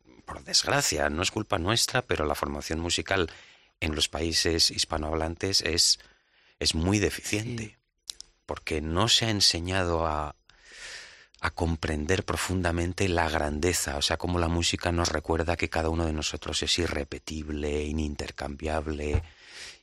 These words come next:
Speaker 1: y, bueno, y por eso digo que, que paliar, digamos, esa falta de formación a través de mi trabajo con los libros y con las, y con los, las charlas que doy y tal, pues, pues a mí me llena de satisfacción.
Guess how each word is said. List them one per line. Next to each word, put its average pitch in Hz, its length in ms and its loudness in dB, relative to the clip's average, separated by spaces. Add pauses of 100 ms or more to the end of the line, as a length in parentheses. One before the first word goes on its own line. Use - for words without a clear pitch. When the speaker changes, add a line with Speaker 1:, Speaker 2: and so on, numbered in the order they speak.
Speaker 1:
y, - 420 -12
bueno, 110 200 -2 (280)
y - 220 -12 (300)
por 95 140 2
eso 113 200 4
digo 107 280 2
que, 90 160 2
que 80 280 -4 (300)
paliar, 90 420 2
digamos, 98 420 0
esa 95 200 2
falta 107 500 0
de 95 100 0
formación 95 680 -2
a 87 40 0
través 87 500 2
de 90 100 0
mi 85 220 -4
trabajo 87 480 0
con 71 180 -4
los 71 160 -4
libros 92 400 -4
y 90 40 -10
con 90 140 -4
las, - 320 -4
y 87 120 -4
con 80 180 -4
los, 78 260 0 (520)
las - 180 -2
charlas 87 400 2
que 90 140 -2
doy 101 200 2
y 95 40 0
tal, 107 220 0
pues, - 300 -2 (440)
pues - 180 -8
a 78 40 -4
mí 76 80 -6
me 80 220 -6
llena 90 200 -4
de 69 100 -6
satisfacción. - 760 -6